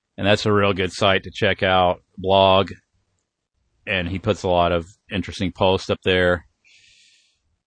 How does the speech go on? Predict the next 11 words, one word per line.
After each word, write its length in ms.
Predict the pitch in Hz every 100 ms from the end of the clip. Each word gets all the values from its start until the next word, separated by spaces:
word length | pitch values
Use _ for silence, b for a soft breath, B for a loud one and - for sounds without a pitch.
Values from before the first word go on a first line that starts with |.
| _ _ _
And, 540 | 143 143 143 139 135 131
uh, 360 | 131 127 123
this 220 | 120 156
is, 240 | 139 110 117
uh, 520 | 120 113 107 101 95 B B _ _ _ _ _ _ _ _ _ _ _ _ _ _ _ _ _ _ _
this 160 | 117 -
guy, 240 | 123 110
Neil 240 | 98 104 95
Postman, 580 | - 104 101 - 101 95
and 140 | 92
he's 320 | 95 87 -